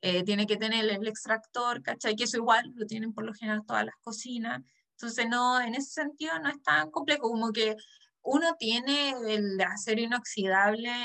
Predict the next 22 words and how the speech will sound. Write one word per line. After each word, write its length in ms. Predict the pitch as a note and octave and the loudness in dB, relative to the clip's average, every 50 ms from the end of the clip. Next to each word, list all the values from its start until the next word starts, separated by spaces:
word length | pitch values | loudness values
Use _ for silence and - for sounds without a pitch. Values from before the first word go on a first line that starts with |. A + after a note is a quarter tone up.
| - - | -4 -2
en 140 | G#3+ G#3+ G#3+ | 0 0 0
una 220 | A#3 A#3 A#3+ A3+ | 2 2 2 2
fábrica 720 | - - - A3 G#3+ A3+ A3+ A#3 A3 B3 A3+ - B3 B3 B3 | 2 2 4 6 6 6 6 4 -2 -4 0 2 2 2 2
porque 240 | - G#3+ G3+ G3+ - | 0 -6 -6 -2 0
obviamente 520 | G3+ G3+ G#3+ A3+ A3+ A3 A3+ A3+ A3 A3 G#3+ | 2 2 2 2 2 2 0 0 0 0 0
es 60 | G#3 | 4
mucho 380 | G#3 G#3 A#3 B3 B3 - B3 | 4 4 4 2 0 -4 -6
más 220 | G#3+ G#3 G3+ F#3 F#3+ | -4 -2 -2 -2 -4
limpio, 520 | G#3+ A#3 D4+ C4+ G#3 - - G3+ G3+ F3+ - - - - _ | -6 -6 -6 -6 -6 -6 -6 -8 -8 -8 -10 -16 -20 -14 _
más 220 | - G3 G3+ G#3 G#3+ | 2 2 4 4 4
fácil 340 | - G#3 G#3 G#3 G#3 F#3+ F#3 | 2 2 2 0 -2 -4 -4
de 100 | F#3 E3+ | -4 -4
limpiar 460 | E3+ F3 F#3+ F#3+ - C4+ C4+ D4+ D4+ | -4 -4 -6 -6 -4 -2 -2 -2 -2
también, 580 | - - B3+ A#3+ A#3 A3+ A#3 A#3 A#3 A#3+ B3+ C4+ - - - _ _ | -2 -2 0 0 0 0 0 -2 -2 -4 -6 -8 -14 -20 -20 _ _
tiene 260 | - G#3+ G#3 A3 A3+ | 2 4 4 6 6
las 200 | A3+ G#3+ G#3 - | 6 4 4 2
alturas 680 | A3 G3+ F#3+ F#3 - - D4+ D4+ D#4 D4+ B3 G#3+ G#3+ B3 C4+ C#4 - | 0 0 0 -2 -4 0 2 2 4 6 6 6 6 4 2 -2 -8
que 140 | - A3+ A3 G#3 | -8 -6 -4 -4
son 320 | - - G#3+ A3 A3 A3 | -2 -2 -2 -2 -2 -2
como 320 | - A3+ G#3+ G#3+ G#3+ G#3+ | -2 0 2 2 2 2
para 480 | G#3+ - A3 A3+ A3+ A3+ A3+ A3 A3 G#3+ - | 2 0 0 2 4 4 4 4 2 0 -2
producir, 640 | - G#3 G#3+ A3 G#3+ G#3+ - - D4+ D4 C#4+ D4 | -2 -2 0 0 0 -2 -2 -4 -2 -2 -2 -2